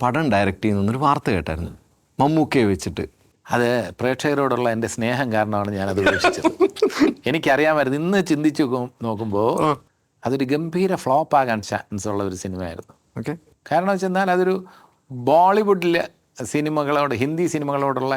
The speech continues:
Speaker 2: എൻ്റെ ഒരു ഭയങ്കര ക്രേസ് വെച്ച് മമ്മൂക്ക എടുത്തിട്ട് കഥ പറഞ്ഞു. കഷ്ടകാലത്തിന് മമ്മൂക്ക അത് സമ്മതിച്ചു എന്നുള്ളതാണ് എൻ്റെ രസം. പക്ഷേ ബഡ്ജറ്റ് കൂടിയത് കാരണം ഉപേക്ഷിച്ചു. പക്ഷേ ഞാൻ വിശ്വസിക്കുന്നു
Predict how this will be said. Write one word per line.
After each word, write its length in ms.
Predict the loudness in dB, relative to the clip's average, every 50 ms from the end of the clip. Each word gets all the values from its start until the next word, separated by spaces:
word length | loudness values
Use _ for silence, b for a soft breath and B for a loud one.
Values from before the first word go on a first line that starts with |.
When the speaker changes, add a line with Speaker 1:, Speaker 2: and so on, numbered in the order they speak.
| -2 -4
Speaker 2:
എൻ്റെ 140 | -4 -4 -4
ഒരു 160 | -4 -4 -6 -10 b b b b b b b -8
ഭയങ്കര 200 | -6 -4 -2 -2
ക്രേസ് 320 | -2 0 0 0 0 0 0
വെച്ച് 160 | -2 -2 -2
മമ്മൂക്ക 300 | 0 0 0 0 0 -2 0
എടുത്തിട്ട് 340 | -2 -2 -2 -2 -4 -2 0 0
കഥ 120 | 2 2 2
പറഞ്ഞു. 260 | 0 0 -2 -4 -8 -10 -6 -2 -2
കഷ്ടകാലത്തിന് 500 | -2 -2 0 0 2 2 2 2 0 -2
മമ്മൂക്ക 300 | 0 0 -2 -2 -2 -2
അത് 80 | -2 0
സമ്മതിച്ചു 440 | 0 -2 -2 -2 -4 -6 -4 -6 -8
എന്നുള്ളതാണ് 420 | -6 -4 -4 -4 -4 -4 -4 -4
എൻ്റെ 180 | -6 -6 -6 -8
രസം. 220 | -8 -10 -14 -20 _ _ b b b b b b b -12
പക്ഷേ 160 | -6 -4 2
ബഡ്ജറ്റ് 400 | 2 2 2 4 2 2 0 0
കൂടിയത് 300 | 0 2 2 2 2 2
കാരണം 180 | 2 2 2 0
ഉപേക്ഷിച്ചു. 380 | 0 0 0 -2 -4 -6 -4
പക്ഷേ 220 | -4 -4 -2 -2 -2
ഞാൻ 260 | 0 2 2 2 0
വിശ്വസിക്കുന്നു 560 | -2 -6 -6 -6 -8 -6 -6 -6 -6 -6 -8